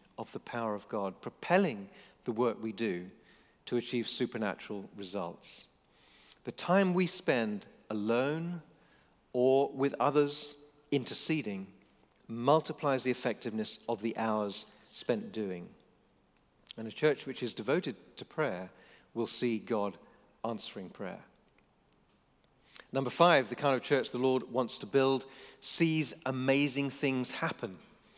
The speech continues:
If you were here two weeks ago, you would have heard from Pete, who in a period of just three weeks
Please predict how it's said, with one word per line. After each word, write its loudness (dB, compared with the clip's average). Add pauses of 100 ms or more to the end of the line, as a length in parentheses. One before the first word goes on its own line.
(340)
If -4
you 6
were 6
here 6
two 2
weeks 2
ago, 6
you 4
would 0
have -6
heard 4
from -4
Pete, -2 (420)
who 2
in 2
a 0
period 4
of -2
just -2
three 0
weeks -2